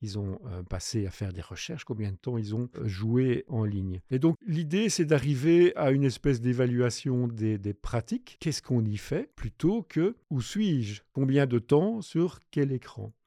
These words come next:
Et donc là, je pense qu'à partir de là, on peut arriver à, à réguler, euh, soi-même ses propres pratiques.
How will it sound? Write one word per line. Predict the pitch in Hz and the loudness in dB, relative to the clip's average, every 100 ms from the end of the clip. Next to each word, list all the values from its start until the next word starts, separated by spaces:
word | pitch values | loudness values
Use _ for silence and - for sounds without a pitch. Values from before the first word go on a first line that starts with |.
| - | -8
Et | 117 | -2
donc | 120 113 | -2 0
là, | 180 | 0
je | 151 | 0
pense | 139 139 - | -2 -4 -4
qu'à | 117 | -4
partir | 120 - 127 | -6 -6 -6
de | 113 | -2
là, | 113 135 | -2 -2
on | 117 | -4
peut | - 113 | -4 -6
arriver | 104 98 104 120 123 147 | -4 -6 -4 -2 -4 -6
à, | 104 - | -12 -8
à | 101 | -6
réguler, | 110 101 101 107 107 | -6 -6 -6 -4 -6
euh, | - | -8
soi-même | 98 - 98 104 | -12 -10 -8 -8
ses | 107 110 | -8 -12
propres | - 101 - 104 | -12 -14 -12 -14
pratiques. | - 95 - - _ | -14 -18 -20 -20 _